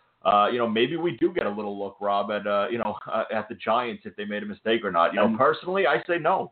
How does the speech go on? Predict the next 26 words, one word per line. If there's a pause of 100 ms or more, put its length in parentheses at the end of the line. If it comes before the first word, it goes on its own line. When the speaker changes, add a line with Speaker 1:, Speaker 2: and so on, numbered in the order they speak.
(120)
Speaker 2:
And
this
guy's
a
lot
closer
to
the
Jets
and
obviously
a
lot
closer
to
the
draft
and
everything
than
we
are.
He
seems
to
love